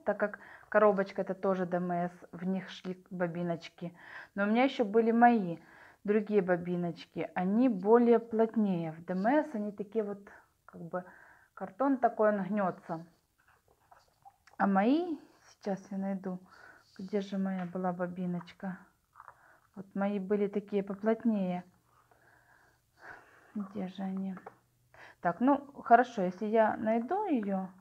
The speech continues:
другую бобиночку, она более пожёстче, я вам покажу, сравню обязательно. И я купила для удобства, специально для этой схемы, вот такие вот наклеечки, номера. То есть вот номера ниточек.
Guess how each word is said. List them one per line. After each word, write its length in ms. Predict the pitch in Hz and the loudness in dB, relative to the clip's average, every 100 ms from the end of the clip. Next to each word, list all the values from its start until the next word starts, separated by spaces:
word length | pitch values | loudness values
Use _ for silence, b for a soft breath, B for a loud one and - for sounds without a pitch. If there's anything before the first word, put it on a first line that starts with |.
| - - _ _ b b b - | -20 -20 _ _ b b b -10
другую 340 | 208 226 226 214 | -2 2 4 4
бобиночку, 640 | 196 185 202 190 185 - | 2 0 -2 -2 -4 -4
она 160 | 202 196 | -2 -2
более 540 | 185 185 220 220 202 | -4 -2 2 4 2
пожёстче, 800 | 196 214 208 214 185 185 - 175 - b b b | 2 2 2 0 -2 -4 -12 -14 -14 b b b
я 160 | 220 262 | 2 2
вам 140 | 247 | 4
покажу, 420 | 240 233 233 202 185 | 2 4 2 2 -4
сравню 260 | 202 196 180 | -2 -2 -2
обязательно. 520 | 170 185 170 170 165 - B B B B B - | -4 -6 -6 -6 -12 -14 B B B B B -8
И 80 | |
я 360 | 330 302 220 269 | -4 -2 0 0
купила 480 | 269 247 277 277 233 | 0 -4 -2 0 0
для 300 | 202 226 220 | 4 6 6
удобства, 800 | 226 208 269 294 294 - 196 202 202 - | 2 -2 -2 -2 -4 -12 -6 -6 -6 -12
специально 520 | 226 214 220 202 190 | -8 0 0 0 -2
для 140 | 190 | -2
этой 180 | 196 202 | -4 -6
схемы, 420 | - 269 277 233 | -8 -4 0 0
вот 200 | 196 196 | -4 -6
такие 360 | 220 214 247 240 | -8 -8 -4 -2
вот 200 | 202 196 B B B | -2 -8 B B B
наклеечки, 800 | 202 202 208 208 180 - - 175 - | -6 -2 0 0 0 -6 -16 -16 -12
номера. 640 | 160 190 202 196 165 151 160 _ _ _ _ _ | -6 -4 -2 -2 -2 -6 -12 _ _ _ _ _
То 60 | 202 | -20
есть 180 | 180 185 | -20 -20
вот 140 | 175 | -12
номера 460 | 196 190 175 175 170 _ b b b b b b - | -8 -6 -6 -10 -12 _ b b b b b b -12
ниточек. 540 | 214 190 202 - - | -8 -8 -12 -18 -20